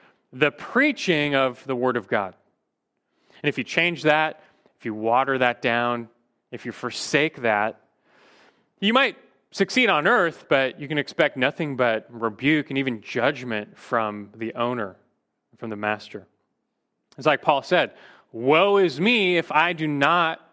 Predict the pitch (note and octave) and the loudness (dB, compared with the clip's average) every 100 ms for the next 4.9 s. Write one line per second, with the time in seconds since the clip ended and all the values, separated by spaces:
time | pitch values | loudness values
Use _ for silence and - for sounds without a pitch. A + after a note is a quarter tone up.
0 | _ - - F3 F3 - D3 C#3 D#3+ F3 | _ -12 0 0 0 -2 2 2 2 -2
1 | - G2 _ _ _ _ _ _ _ _ | -8 -8 _ _ _ _ _ _ _ _
2 | _ _ _ _ _ _ _ _ - F3+ | _ _ _ _ _ _ _ _ -4 0
3 | F#3+ - G#3 E3+ G3 F#3 - F#3 F3+ F3+ | 2 2 2 4 4 4 2 2 4 2
4 | E3 D3 D3+ D3+ D#3 C#3 B2+ - - | 0 2 0 0 2 2 -2 -10 -16